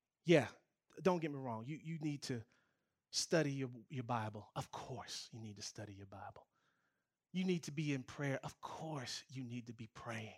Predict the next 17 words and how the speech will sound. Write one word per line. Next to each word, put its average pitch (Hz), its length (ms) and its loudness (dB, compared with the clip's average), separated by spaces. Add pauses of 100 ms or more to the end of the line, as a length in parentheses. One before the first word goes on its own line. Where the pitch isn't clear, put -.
(1080)
But 170 140 -2
it 151 120 0
starts - 840 2 (460)
with 143 160 -2
this 139 160 2
conviction. 117 640 -6 (1300)
And 269 140 12
let 294 100 12
me 285 60 10
tell 262 120 10
you 247 80 10
why 226 160 12
the 208 140 10
conviction 190 600 6
is 180 120 4
so 190 240 2
important. 151 460 0